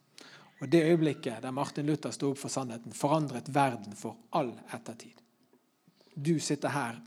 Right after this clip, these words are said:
preget av resultatene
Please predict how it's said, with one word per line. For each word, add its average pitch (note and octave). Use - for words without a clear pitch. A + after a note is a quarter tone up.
preget D3
av C3+
resultatene B2